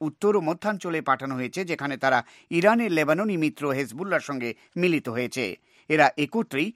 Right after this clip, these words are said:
সিরীয় সৈন্যদের সঙ্গে যুদ্ধরত বিদ্রোহীদের বিরুদ্ধে রাশিয়ার ব্যাপক বোমাবর্ষণের সহযোগিতায় এগিয়ে যাবে। রাশিয়া বলেছে যে সিরিয়া তাদের সর্বসাম্প্রতিক তৎপরতায়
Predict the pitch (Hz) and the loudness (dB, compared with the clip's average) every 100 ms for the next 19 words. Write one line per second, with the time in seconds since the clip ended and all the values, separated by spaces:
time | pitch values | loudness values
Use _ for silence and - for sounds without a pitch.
0 | _ - 226 220 196 156 156 151 175 180 | _ -6 -4 0 -2 -2 -4 -2 -4 -4
1 | 180 165 151 127 170 180 175 175 208 _ | -4 -2 -2 -4 -4 0 0 0 -6 _
2 | _ - 156 143 156 143 131 113 131 131 | _ -2 0 0 -2 -2 -4 -4 -6 -4
3 | 175 185 135 - 131 107 123 127 202 - | -2 4 4 4 -2 2 2 2 -4 -6
4 | _ - 135 151 170 196 220 156 139 - | _ -10 -4 2 4 2 0 -4 -6 -2
5 | 156 175 135 127 147 202 _ - 147 131 | 0 0 -4 0 0 0 _ 0 2 2
6 | 117 113 104 95 _ - _ _ - 170 | 0 0 0 -8 _ -20 _ _ 2 6
7 | 262 - 294 208 202 208 247 208 185 196 | 6 6 2 2 0 0 -2 -4 -4 -4
8 | 202 226 202 170 160 143 135 120 151 185 | 0 0 0 -2 -2 2 2 2 -4 -4
9 | 175 180 175 - 135 - 170 185 160 | -4 -6 -6 0 0 2 -2 0 2